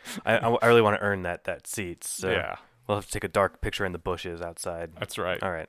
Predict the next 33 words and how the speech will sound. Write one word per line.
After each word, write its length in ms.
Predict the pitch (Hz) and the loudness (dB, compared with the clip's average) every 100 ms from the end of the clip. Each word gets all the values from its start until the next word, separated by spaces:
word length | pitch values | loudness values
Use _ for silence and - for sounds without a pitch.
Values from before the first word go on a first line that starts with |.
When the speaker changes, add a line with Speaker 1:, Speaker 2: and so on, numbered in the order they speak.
| _ | _
Speaker 2:
You, 100 | 117 | -6
you 140 | 120 120 | -4 2
gotta 180 | 127 107 | 2 2
earn 200 | 120 104 | 0 -2
this. 260 | 95 - | -4 -4
No 240 | - 127 120 | -2 0 -2
free 320 | - 131 120 | -4 -6 -4
cheap 280 | - 120 - | -6 -8 -6
tickets 260 | 110 117 | -6 -6
for 100 | - | -6
you, 120 | 110 107 | -6 -4
sir. 260 | - 98 - - - | -6 -8 -6 -6 -6
<laughs> 260 | 659 571 - | -8 -12 -2
Speaker 1:
Deal. 260 | 98 92 622 587 - 175 - 127 127 - | 2 2 0 -10 -12 -12 -8 -8 -6 -4
Speaker 2:
<laughs> 0 | 135 - - - - - - - | -6 -8 -16 -14 -14 -16 -20 0
All 120 | 175 156 | 4 6
right. 200 | 113 139 | 4 4
Getting 240 | 180 185 | 4 4
back 200 | 170 156 | 4 4
into 140 | 151 151 | 4 2
the, 120 | 135 | 2
t-, 120 | 156 | 2
uh, 320 | 131 123 120 113 | 4 4 2 2
the 100 | 123 | 2
article, 500 | 127 120 - 104 107 | 4 2 2 0 0
we 160 | 110 139 | 0 0
will 120 | 151 | 2
go 140 | 147 | 0
through 160 | 139 143 | 2 0
the 100 | 123 | 0
summary 480 | - 180 196 196 185 | 0 0 0 -4 0
of 240 | 147 143 | 0 0
parts. 520 | - 95 - - - | -2 -2 -4 -12 -14